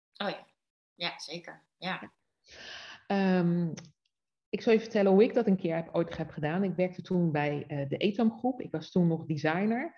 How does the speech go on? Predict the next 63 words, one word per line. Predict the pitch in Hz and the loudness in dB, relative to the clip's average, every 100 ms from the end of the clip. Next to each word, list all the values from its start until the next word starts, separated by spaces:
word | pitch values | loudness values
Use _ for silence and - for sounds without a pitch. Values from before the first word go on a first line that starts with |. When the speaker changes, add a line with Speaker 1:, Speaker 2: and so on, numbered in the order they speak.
| - - - _ | -20 -20 -20 _
Speaker 2:
Eh, | 175 165 151 | -6 -6 -6
ik | 175 | -6
kwam | 185 165 | -2 -2
de | 143 - | -2 2
eerste | 226 233 196 | 4 4 0
dag | 185 - | -2 -2
op | - | -4
mijn | 143 | -2
werk | 139 165 - 139 - | -2 -2 -4 -8 -8
en | 165 | -8
ik | 165 | -6
had | 156 | -8
een | 143 | -8
gesprek | 160 - 202 202 | -10 -6 -6 -4
met | 175 170 | -6 -4
de | 151 | -2
directeur. | 147 143 139 - 190 254 415 - - - - - | -2 -2 -6 -2 -2 -2 -6 -12 -20 -20 -20 -8
En | 185 170 | -2 0
er | 165 | 2
liep | 202 | 0
iemand | - 190 170 - | 2 0 0 -2
voorbij | 143 165 | -2 0
en | 202 | 0
toen | 202 | -2
zei | 190 | -6
ik, | 190 403 | -6 -6
"Oh, | 269 | -2
wie | 202 175 | 0 0
is | - | 2
dat | 190 190 | 0 2
dan?" | 185 185 | 2 2
En, | 139 131 | 2 0
"Hm, | 151 190 185 | 2 2 2
hm, | 196 202 | 0 0
ja, | 240 | 0
dat | 240 240 | -2 -4
is | 226 | -4
mijn | 185 170 | -2 0
broer | 175 226 165 | 4 4 4
en | 147 | 0
die | 170 175 | -2 0
doet | 202 202 | 0 2
daar | 170 170 165 135 | 0 0 -4 -2
de, | 151 127 | -2 0
die | 190 196 | 2 2
en | |
die | 170 175 | 0 -2
zaak." | 175 180 151 135 | -6 -10 -10 -16
Ik | |
zei, | - 156 | -12 -8
"Dat | 156 | -6
is | 156 | 0
mooi. | 175 240 294 - _ | 0 0 -4 -8 _
Binnen | 135 220 262 | 4 6 6
een | 233 214 | 4 2
jaar | 202 220 180 | 2 -2 -4
heb | |
ik | 139 - | -6 -4
zijn | 160 170 151 | -2 0 0
baan," | 131 123 139 | -2 -6 -8
zei | 120 | -8
ik | 107 | -12
zo. | - | -12